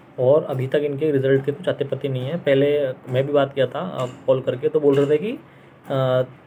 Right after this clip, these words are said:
तीस जनवरी तक दे देंगे, ठीक है। तो अभी बोल रहे हैं कि फरवरी end तक wait करो।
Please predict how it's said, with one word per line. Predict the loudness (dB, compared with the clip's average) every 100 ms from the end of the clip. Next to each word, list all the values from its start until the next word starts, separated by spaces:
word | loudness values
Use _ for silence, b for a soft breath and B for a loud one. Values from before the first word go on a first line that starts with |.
| -2
तीस | 0 2
जनवरी | 2 4
तक | 2
दे | 2 0
देंगे, | 0 -6
ठीक | -6 -4
है। | -4 B B B -10
तो | -6
अभी | -2 2 4
बोल | 4 2
रहे | 2
हैं | -4 -10 B B B
कि | -6
फरवरी | 0 4 4 4
end | 2 2 0
तक | -2
wait | -2 -2
करो। | 0 -2